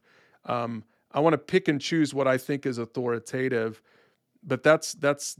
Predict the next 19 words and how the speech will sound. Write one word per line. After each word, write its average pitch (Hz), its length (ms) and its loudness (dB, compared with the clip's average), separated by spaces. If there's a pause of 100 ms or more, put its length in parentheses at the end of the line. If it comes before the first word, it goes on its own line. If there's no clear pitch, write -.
not 143 400 0
how 135 200 2
we 135 160 2
should 131 220 -2
approach 131 440 -2
God's 113 320 -2
word. 131 280 0
We 123 140 -4
should 127 180 -12
say, 135 120 -4
"God, 127 280 2
this 151 200 -4
is 143 140 -4
your 165 120 2
word. 135 340 0
You've 139 200 2
revealed 170 380 4
it 170 140 -2
now." 123 360 -4